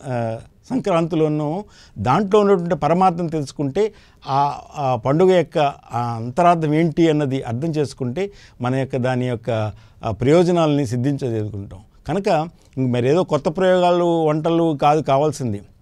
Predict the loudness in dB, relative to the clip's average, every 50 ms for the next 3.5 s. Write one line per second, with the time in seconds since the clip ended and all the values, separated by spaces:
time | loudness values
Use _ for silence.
0 | _ _ _ _ _ _ -6 -6 -4 0 0 2 2 2 2 0 0 0 2 2
1 | 4 4 4 2 0 -4 -10 -18 _ -4 2 2 2 4 4 2 2 2 2 2
2 | 2 2 2 2 0 0 0 -2 0 0 -2 -2 0 0 0 0 0 0 0 0
3 | 0 0 2 0 0 0 -2 -4 -4 -4